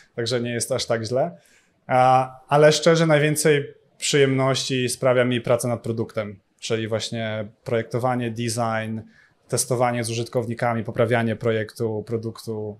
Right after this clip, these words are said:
Yy, po prostu to, to, ta część budowania jest bardzo satysfakcjonująca i, a, także staram się uczestniczyć też w tym dużo. E, jestem, jestem bardzo, kiedykolwiek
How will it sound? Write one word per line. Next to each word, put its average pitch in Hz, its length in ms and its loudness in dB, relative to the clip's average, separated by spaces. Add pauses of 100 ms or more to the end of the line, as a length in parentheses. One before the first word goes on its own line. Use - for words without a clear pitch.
(140)
Yy, 104 680 -8 (240)
po - 60 -20
prostu - 220 -2
to, 131 140 -2 (200)
to, 131 160 2
ta 131 160 -2
część 127 240 0
budowania 120 960 0
jest 117 140 -4
bardzo 117 220 0
satysfakcjonująca 117 1080 -4 (380)
i, 117 540 -2 (680)
a, 107 440 -2 (280)
także 135 220 2
staram 139 280 4
się 135 100 0
uczestniczyć 123 420 -2
też 110 160 -2
w - 40 -6
tym 113 100 -4
dużo. 101 340 -6 (220)
E, 113 200 -4
jestem, 110 400 -8
jestem 113 260 -6
bardzo, 113 480 -2 (960)
kiedykolwiek 127 600 2